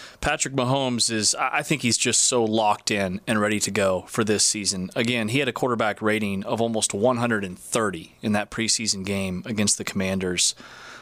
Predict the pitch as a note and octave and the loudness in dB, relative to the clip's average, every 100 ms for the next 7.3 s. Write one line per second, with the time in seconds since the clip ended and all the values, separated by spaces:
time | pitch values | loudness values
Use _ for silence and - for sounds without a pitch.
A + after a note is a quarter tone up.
0 | - - A#2 A2+ C3 A3+ A#3 F#3 E3 D#3 | -14 0 2 4 2 2 2 2 0 2
1 | B2+ - B2+ A#2+ B2+ - A2+ A#2+ C3+ C3 | 0 2 0 2 0 0 0 0 2 2
2 | B2 B2+ A2+ A#2+ B2 A2 A#2 A2 G2 G#2 | 2 2 2 4 2 0 0 0 0 -2
3 | G2+ - A#2 E3 F#3+ D3+ D#3 C#3+ C3 B2+ | -6 -6 -4 0 0 0 0 0 -2 0
4 | C#3 C3 A#2 B2+ B2+ B2+ - - - - | 0 2 2 2 2 0 -8 -20 -20 -20
5 | - _ A#2+ A2 B2 D3 C#3 C3+ B2 B2 | -20 _ 0 2 2 2 2 2 0 0
6 | A#2+ A#2 - - G#2 A2+ A2+ G#2 - A#2+ | -2 -4 -10 -4 0 2 2 0 0 0
7 | B2+ A2+ A2+ | 2 0 0